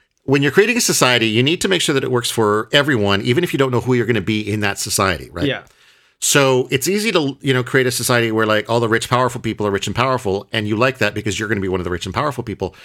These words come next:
Speaker 1: But what if you're gonna be a homeless guy living under a bridge?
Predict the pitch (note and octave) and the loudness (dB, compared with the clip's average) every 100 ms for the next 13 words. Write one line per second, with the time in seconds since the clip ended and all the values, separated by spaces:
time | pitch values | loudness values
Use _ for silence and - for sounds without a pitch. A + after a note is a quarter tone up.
0 | - _ - A#2 A#2 _ A2+ E3 F#3 F3+ | -20 _ -2 -2 -2 _ -2 0 0 0
1 | D#3+ C#3 A#2+ C3 C#3 A2+ - G2+ G2+ G2+ | 0 0 0 0 0 0 2 2 2 2
2 | G2+ F#2+ F2 E2+ C#3 F#2+ D2 - | 0 -2 -4 -2 0 0 -2 -8